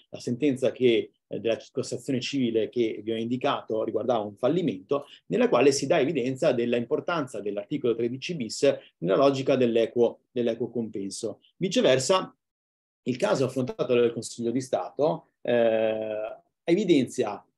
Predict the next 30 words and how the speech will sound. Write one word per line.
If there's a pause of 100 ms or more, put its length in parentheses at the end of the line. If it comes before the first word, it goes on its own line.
l'atteggiamento
sul
punto, (240)
eh,
molto
più
restrittivo
da
parte
del
giudice
amministrativo.
Il
giudice
amministrativo (200)
che
nel
caso
del, (160)
della
sentenza
che
vi
ho
richiamato,
che
è
la
millecentosessantaquattro
del,